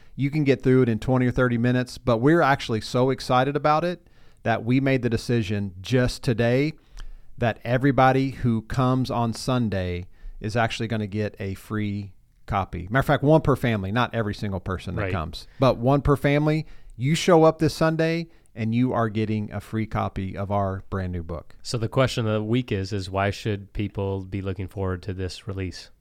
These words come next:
Speaker 1: Yeah, you should want this book, number one, for freedom. I know we,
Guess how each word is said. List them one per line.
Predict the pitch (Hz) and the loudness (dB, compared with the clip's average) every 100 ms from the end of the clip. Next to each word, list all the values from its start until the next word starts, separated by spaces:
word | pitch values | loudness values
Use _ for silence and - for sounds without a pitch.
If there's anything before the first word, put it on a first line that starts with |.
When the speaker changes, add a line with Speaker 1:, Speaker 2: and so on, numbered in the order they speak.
| _ - | _ -10
Speaker 1:
Yeah, | 104 113 | -6 -2
you | 110 | -2
should | 123 110 | -2 -6
want | 90 104 123 | -4 -2 -2
this | - 113 - | -2 -4 -4
book, | 92 110 123 104 | -4 -4 -4 -6
number | 110 113 110 107 | -4 -2 -2 -2
one, | 95 107 123 170 180 - - - - _ _ | -2 0 0 0 -4 -8 -16 -18 -20 _ _
for | - | -10
freedom. | 104 - 95 85 85 - _ _ _ _ _ _ _ - | -10 -6 -6 -8 -12 -18 _ _ _ _ _ _ _ -20
I | - 110 | -6 0
know | 113 | 0
we, | 113 113 107 104 | 2 0 -2 -6